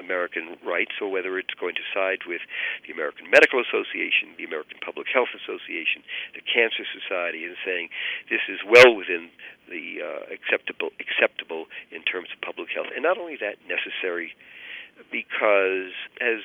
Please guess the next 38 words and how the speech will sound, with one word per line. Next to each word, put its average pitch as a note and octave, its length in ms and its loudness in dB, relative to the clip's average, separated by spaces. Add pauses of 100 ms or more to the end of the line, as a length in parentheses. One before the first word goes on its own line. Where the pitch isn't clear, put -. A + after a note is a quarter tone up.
(160)
the G2+ 140 -8 (320)
public A#2 320 0
health G2+ 160 0
community F#2+ 480 -6
likes F#2 240 -2
to - 100 -14
say, F#2+ 140 -4 (140)
cigarettes E3 400 6
are B2 180 2
a G2+ 40 0
unique E2 360 -10
product. - 440 -8 (260)
We A#2 120 0
know C3+ 440 10
that G#2+ 260 2 (400)
hundreds C3 420 0
of A2+ 100 -6
thousands F#2+ 400 -2
of F#2 80 -10 (120)
deaths F2+ 340 -6
a F#2 40 -10
year F2 280 -6
and, F2 140 -8 (180)
and F#2 240 -8 (260)
more A2+ 380 6 (140)
suffering, C#2+ 420 -2 (580)
uh, E2 200 -6 (140)
is G2 200 -8 (100)
caused F#2+ 380 0
by E2 100 -4 (160)
smoking. D2+ 400 -16 (160)
And B2+ 160 -6
we C#3+ 80 0
know D#3 220 4
that, B2 220 0 (140)
uh, G#2+ 200 -4 (520)
uh, G2 320 -2 (380)
there, A#2+ 260 6